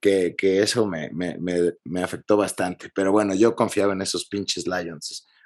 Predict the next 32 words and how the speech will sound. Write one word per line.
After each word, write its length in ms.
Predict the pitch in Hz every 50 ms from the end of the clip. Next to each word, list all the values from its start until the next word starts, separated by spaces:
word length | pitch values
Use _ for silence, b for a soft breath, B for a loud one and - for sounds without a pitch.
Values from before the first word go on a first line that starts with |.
| -
Ahora 180 | - 123 131 127
sí 220 | - - 139 135
creo 180 | - 139 127 123
que 100 | - 123
no 140 | 113 113 107
ganan 320 | 117 113 110 107 98 90
ninguno. 380 | 85 80 80 85 80 78 76 _ -
Después, 960 | 104 120 117 - - - 175 190 170 156 131 - - - - - - - _ _ _
en 160 | - 123 131 156
un 80 | 175
juego 400 | 170 - 190 175 160 165 143 107 -
muy 240 | 123 147 175 196 196
malo, 560 | 175 156 147 143 151 156 165 202 254 - - - _ _ _ _ _ _ _
pero 560 | - 185 180 185 196 208 233 - 330 - - - _ _ _ _ _ _ _ _ -
el 260 | 120 127 127 131 135
más 340 | 143 156 170 180 175 - -
visto 520 | 151 170 160 - - - 165 160 175 175
de 140 | - 143 131
temporada 400 | - 123 113 110 135 139 151 156
regular, 460 | 147 139 113 104 107 113 127 139 143
creo 180 | - 156 160 156
que 100 | - 147
desde 760 | 135 120 107 98 87 82 82 104 104 101 101 101 98 98 92
mil 380 | 90 101 107 110 113 123 131 143
novecientos 480 | 147 147 127 120 - 117 120 120 - -
noventa 360 | 120 107 95 90 - - 82
y 120 | 85 92
ocho, 280 | 110 113 110 - 104 92
si 200 | - - 98 95
no 100 | 104 110
mal 180 | 113 113 104
recuerdo, 600 | 98 92 82 - 98 101 104 113 131 - - -